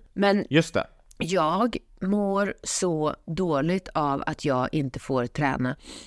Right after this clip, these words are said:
Speaker 2: Ja, men jag förstår. Men har du på riktigt inte varit och tränat en enda gång sen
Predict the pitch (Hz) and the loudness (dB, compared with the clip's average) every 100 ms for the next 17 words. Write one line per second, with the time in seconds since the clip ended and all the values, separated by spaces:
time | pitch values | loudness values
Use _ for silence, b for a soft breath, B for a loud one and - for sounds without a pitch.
0 | B 175 220 233 226 226 220 196 208 202 | B 6 8 8 6 6 6 8 6 4
1 | 160 180 165 165 269 254 - 240 240 175 | 6 8 8 6 2 0 -2 0 2 4
2 | 156 151 151 160 131 - 143 123 123 120 | 2 2 0 2 2 2 0 2 2 2
3 | 117 123 190 147 127 117 - - 131 107 | 2 2 2 2 2 0 -4 0 2 2
4 | 104 104 104 | 2 0 0